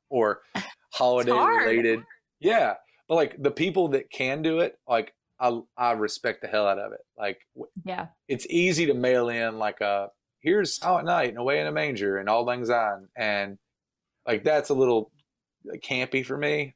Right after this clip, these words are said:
Speaker 1: But, like, when
Speaker 2: Yeah.
Speaker 1: you sit down and, like, you write ten original Christmas songs, like,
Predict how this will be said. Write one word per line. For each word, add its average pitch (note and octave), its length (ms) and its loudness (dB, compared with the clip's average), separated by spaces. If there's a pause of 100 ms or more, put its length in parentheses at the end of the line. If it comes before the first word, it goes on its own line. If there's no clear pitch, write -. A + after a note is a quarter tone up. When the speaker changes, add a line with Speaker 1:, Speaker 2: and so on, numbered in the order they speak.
Speaker 1:
But, A#2+ 140 -2
like, B2 140 0
when B2 180 2
Speaker 2:
Yeah. D#3+ 60 2
Speaker 1:
you G3 80 2
sit D3+ 200 2
down C3+ 220 2
and, B2 80 -2
like, A2+ 220 0
you D3 100 0
write C3 300 0
ten C3 380 -4
original A2 640 -2
Christmas - 480 -4
songs, D#3 440 -4
like, G2+ 180 -4